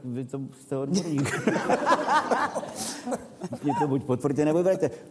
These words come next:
Na této planetě pouze člověk byl obdarován jaksi schopností se smát. Že ani orangután, ani opice, a někdy lidi myslí, že šimrají pejska na bříšku a že on se směje. Že prej ne.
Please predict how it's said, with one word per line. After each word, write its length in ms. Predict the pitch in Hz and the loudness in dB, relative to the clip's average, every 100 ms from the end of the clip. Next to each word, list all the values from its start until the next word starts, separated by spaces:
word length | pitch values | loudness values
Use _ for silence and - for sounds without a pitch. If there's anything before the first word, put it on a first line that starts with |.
| - | -2
Na 100 | 117 | 0
této 280 | 143 151 185 | 2 2 2
planetě 340 | 175 180 180 | 0 -2 -2
pouze 360 | - 160 147 151 | 0 0 2 0
člověk 840 | - 147 175 202 143 143 - - | 0 4 4 6 4 4 -4 -10
byl 300 | - 131 135 - | 0 2 2 2
obdarován 800 | 123 131 156 156 147 160 160 160 - - | 0 2 0 0 -2 -4 -6 -8 -16 -4
jaksi 500 | 123 120 - 156 156 123 | -2 -2 -2 0 0 -6
schopností 500 | - 131 143 139 156 | -4 0 0 -2 0
se 140 | 170 | 0
smát. 460 | - 175 139 92 - - | 2 2 2 -2 -14 -18
Že 240 | - 117 120 | 0 2 4
ani 400 | 135 143 147 143 | 2 0 0 -2
orangután, 800 | - 147 196 196 156 151 147 139 | -2 -2 -2 -2 -2 0 -2 -2
ani 260 | 139 131 | -4 -4
opice, 500 | 131 131 156 131 160 | -4 -4 -6 0 2
a 60 | 156 | 4
někdy 260 | 135 135 | 4 2
lidi 220 | 143 147 143 | 2 2 2
myslí, 340 | 143 143 147 | 2 2 2
že 100 | 139 | 2
šimrají 380 | 131 143 143 151 | 0 0 2 2
pejska 360 | 139 139 - | 0 0 0
na 100 | 151 | 0
bříšku 380 | 131 127 135 - | 0 0 -2 0
a 40 | 143 | 0
že 80 | |
on 120 | 139 143 | 2 0
se 120 | 143 | -4
směje. 320 | 135 185 170 - - | -4 -4 -4 -8 -8
Že 120 | 110 | -2
prej 180 | 139 156 | 0 2
ne. 140 | 139 | 0